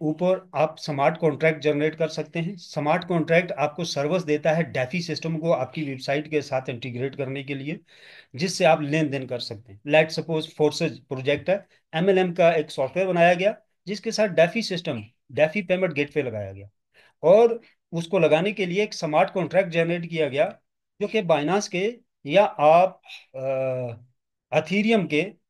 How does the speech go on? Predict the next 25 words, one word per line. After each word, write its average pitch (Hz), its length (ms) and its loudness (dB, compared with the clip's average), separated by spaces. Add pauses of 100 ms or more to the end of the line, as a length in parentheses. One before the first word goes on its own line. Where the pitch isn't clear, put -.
(140)
स्मार्ट 180 360 2
चेन 175 200 -2
के 156 80 -6
ऊपर 147 180 -4
उसको 139 180 -8
जनरेट 135 360 -4
कर 120 120 -8
सकते 104 340 -16
हैं। 101 100 -20 (1120)
दूसरा 180 300 4
क्या 220 200 6
है 170 120 8 (560)
कि 220 120 4
रियल 208 360 0
टाइम 214 420 0 (120)
जो 160 120 -4
स्मार्ट 175 380 0
चेन 185 220 -2
होता 135 280 2
है, 147 280 2 (1300)
जब 160 120 0
ये 190 100 2
लॉन्च 170 340 4
होता 151 200 -2
है 95 140 -16